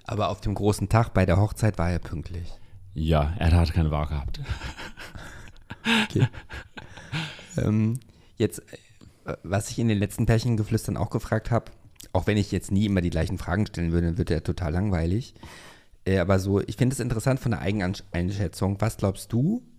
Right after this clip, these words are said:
Speaker 1: schätzt Raphael am meisten an dir?
Speaker 2: Was er am meisten schätzt von
Speaker 1: Ja,
Speaker 2: mir?
Speaker 1: ja.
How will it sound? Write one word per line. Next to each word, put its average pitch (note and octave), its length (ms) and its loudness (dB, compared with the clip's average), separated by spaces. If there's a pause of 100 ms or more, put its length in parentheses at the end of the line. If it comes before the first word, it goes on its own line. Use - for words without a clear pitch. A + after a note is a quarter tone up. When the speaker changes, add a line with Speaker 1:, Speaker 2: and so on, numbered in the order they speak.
(600)
Speaker 1:
schätzt - 580 -2 (120)
Raphael A#2 840 2 (420)
am G#2+ 160 2
meisten G2+ 420 2
an F#2+ 160 0
dir? F2 300 -8 (1300)
Speaker 2:
Was G2 180 2
er F#2 180 6
am E2+ 160 2 (200)
meisten F2+ 420 4
schätzt - 380 0
von G2+ 140 4
Speaker 1:
Ja, C3+ 100 6
Speaker 2:
mir? D#3+ 200 2 (120)
Speaker 1:
ja. F#2+ 140 -6